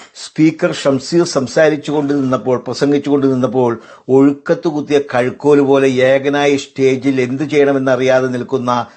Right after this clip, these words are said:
പകച്ചു നിൽക്കുന്ന പിണറായി വിജയന്റെ ആ ചിത്രമുണ്ടല്ലോ, അത് എന്റെ മനസ്സിൽ നിന്ന് സത്യത്തിൽ മായുന്നില്ല. ഞാൻ സിൻസിയറായിട്ട് പറയുകയാണ്,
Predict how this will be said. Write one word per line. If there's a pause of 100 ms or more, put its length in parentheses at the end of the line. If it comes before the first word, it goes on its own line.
(180)
പകച്ചു
നിൽക്കുന്ന
പിണറായി
വിജയന്റെ
ആ
ചിത്രമുണ്ടല്ലോ, (360)
അത്
എന്റെ
മനസ്സിൽ
നിന്ന്
സത്യത്തിൽ
മായുന്നില്ല. (360)
ഞാൻ
സിൻസിയറായിട്ട്
പറയുകയാണ്,